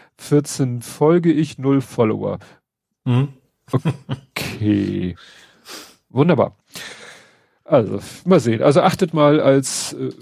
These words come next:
Speaker 1: ja gut, könnte auch in Süddeutschland natürlich in eurem Portemonnaie landen, wird wahrscheinlich ein bisschen dauern, aber als Hamburger sollte man vielleicht demnächst mal gucken, wenn man irgendwie Geld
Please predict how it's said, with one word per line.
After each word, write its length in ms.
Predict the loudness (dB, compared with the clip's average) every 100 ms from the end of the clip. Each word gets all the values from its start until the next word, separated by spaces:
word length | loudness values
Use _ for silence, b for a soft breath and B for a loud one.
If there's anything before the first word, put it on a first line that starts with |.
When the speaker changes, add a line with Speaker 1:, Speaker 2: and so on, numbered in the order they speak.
| -6
Speaker 1:
ja 140 | -2
gut, 460 | -2 -2 -8 -12 -18 -10
könnte 500 | -4 -2 0 0 2
auch 260 | 0 0 -6
in 200 | -6 -4
Süddeutschland 760 | -4 0 0 2 0 0 -2
natürlich 340 | -6 -6 -4 -6
in 80 | -2
eurem 220 | 0 0
Portemonnaie 400 | -2 -4 0 2
landen, 380 | 2 2 -2 -8
wird 120 | -8
wahrscheinlich 280 | -4 -4 -4
ein 20 |
bisschen 220 | -6 -6
dauern, 340 | -2 0 0 -4 B B B
aber 440 | -6 0 4 4 2
als 440 | 0 -2 -8 -10 -4
Hamburger 380 | -2 0 0 0
sollte 280 | 0 0 0
man 120 | -4
vielleicht 340 | -6 -2 -2 -2
demnächst 360 | -4 -6 -6
mal 580 | -2 0 2 0 -2 -6 -8
gucken, 500 | -10 -8 -10 -10 -10
wenn 120 | -8
man 120 | -6
irgendwie 440 | -6 -6 -6 -8
Geld 520 | -2 2 4 2 -2